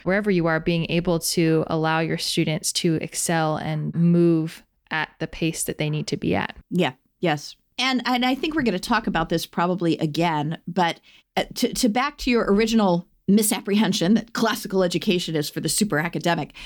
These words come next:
Speaker 2: it's really important that we don't confuse classical with college bound. Some kids are gonna need college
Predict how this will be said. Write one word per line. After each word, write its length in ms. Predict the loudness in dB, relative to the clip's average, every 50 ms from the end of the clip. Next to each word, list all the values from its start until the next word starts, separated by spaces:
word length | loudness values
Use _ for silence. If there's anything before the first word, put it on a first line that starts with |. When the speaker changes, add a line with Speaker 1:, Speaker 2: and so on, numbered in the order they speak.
| -16 -16 -16 -18 -16 _ -2
Speaker 2:
it's 180 | -2 -2 0
really 560 | -4 0 2 2 2 4 4 4 2 2 2
important 800 | 2 0 0 0 -4 -6 -2 -2 0 0 0 -2 -4 -4 -12 -20 _ -4
that 160 | -4 -2 0
we 320 | 2 4 4 4 2 0 -4 -8 -2
don't 340 | 0 0 0 0 -2 -6 -16
confuse 720 | -4 -2 0 0 0 -2 -2 0 2 4 4 2 0 -4 -10 -12
classical 800 | -14 -6 -4 -4 -4 -4 -4 -6 -6 -4 -2 -2 0 -2 -4 -6 -4
with 240 | -4 -4 -4 -4 -6 -12 -12 -12 -12
college 500 | -6 -4 -2 -2 0 -2 -4 -4 -6 -4
bound. 520 | -2 0 2 2 2 2 0 -2 -2 -4 _ _ _ _ _ -8
Some 240 | -4 -4 -2 -2 -2
kids 240 | 0 0 0 0 0
are 60 | 0
gonna 160 | 2 2 4
need 320 | 4 4 2 2 -2 -4 -2
college 460 | 0 0 2 2 0 0 -2 -2